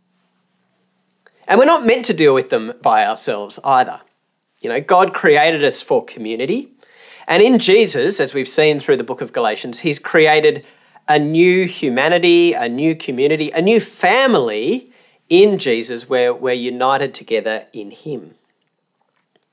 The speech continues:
We can often, uh, entertain a bit of a myth of self-sufficiency, that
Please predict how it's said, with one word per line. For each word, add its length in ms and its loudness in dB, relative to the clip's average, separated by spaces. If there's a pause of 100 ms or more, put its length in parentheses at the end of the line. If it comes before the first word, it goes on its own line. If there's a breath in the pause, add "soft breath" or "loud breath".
(360 loud breath)
We 100 2
can 100 2
often, 400 0
uh, 260 -8
entertain 560 -2
a 40 -4
bit 120 0
of 80 -2
a 80 -4
myth 460 -4
of 400 -10
self-sufficiency, 1400 -4 (360 soft breath)
that 340 0